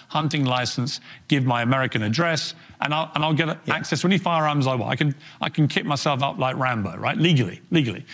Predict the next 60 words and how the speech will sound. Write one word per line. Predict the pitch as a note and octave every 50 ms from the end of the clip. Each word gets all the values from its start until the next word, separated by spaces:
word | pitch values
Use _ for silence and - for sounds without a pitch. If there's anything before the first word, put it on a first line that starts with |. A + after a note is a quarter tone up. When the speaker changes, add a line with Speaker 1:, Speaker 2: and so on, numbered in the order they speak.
| - - - -
Speaker 1:
What | E3+ G#3+ B3
I | D4+
can't | - - - A3 A#3 A#3+ A#3 G3+ C#3
do | A#2 A2 - - - - - - _ _ -
in | - B2+ A#2+
America | A#2+ A2+ G2+ F2+ F2 - - - - D#3+ - - - - - _ -
is | - C#3 B2+
buy | - - D3+ D3+ D3
a | C#3 C#3+
Kinder | C#3+ - - F3 F3 E3+ D3+ D#3
Surprise | - - D3 - - C#3 C#3 C#3 C3+ B2+ -
chocolate | - - - - - - - - - -
egg. | - - - - - - _ _ _ _ _ _ _ _ _ _ _ _ _ _ _ _ -
They're | D#3+ C3 A#2+
banned | A#2 A2+ C3 B2+ A2+ G2 F#2 - - - - _ _ -
on | A#2 A2+
safety | - - C3+ B2 A#2+ - - A#2+
grounds. | A2+ A#2 - - - E3+ - - - _ _ _ _ _ _ _ _ _ _ _ _ _ _
Speaker 2:
Well, | - C3 C#3+
Speaker 1:
Can | D#3 D3+
Speaker 2:
I |
think | C#3+ D#3+ C#3+ B2
that | C#3+ C#3+
makes | C3 B2+ - -
no | B2 G#2
sense. | - - - C#3+
Speaker 1:
You're | E3+ A3+ C4 C4
a | A3+
very | F3 F3+ F#3+ F3+
bright | D#3+ C#3+ D#3 D3 C#3+ -
man. | B2 A2 F2+ F2 C#3 B2+ - - - -
Speaker 2:
I'm | C3 C3+ C#3
a | C#3 B2+
Speaker 1:
Can | B2 C#3+ -
you | - D#3
Speaker 2:
medical | C#3+ E3 F#3+ G3+ A#3 A#3
and | A3 -
food | - D#3+ D#3
Speaker 1:
explain | G3 F#3+ G3 G3
Speaker 2:
choice | F3 -
Speaker 1:
to | -
me, | C#3 -
Speaker 2:
absolutist. | F3+ - B2+ A2 G#2+ G2 F2+ F3
Speaker 1:
can | G3+ A#3+
you | D#4+
explain | - - - G3+ G3 F#3+
to | E3 -
me | E3 E3+ E3+
why | D#3+ D3 D3+ D3+ D3+
it's | D3 D3 C3+
deemed | - - D#3 D3+ D3 C#3 C3
more | C3+ D#3 F3+ F#3+
dangerous | D#3+ E3 D#3 D#3 D3 B2 A2 - - - - -
that | - - G#2+ -
I | - A#2+ A#2+ A#2+
should | A#2 - C3 A#2
have | A2+ A#2
a | A#2 A2+
chocolate | - - - D#3+ E3 - - A#2 - -
egg | - F#2+ - A2 A2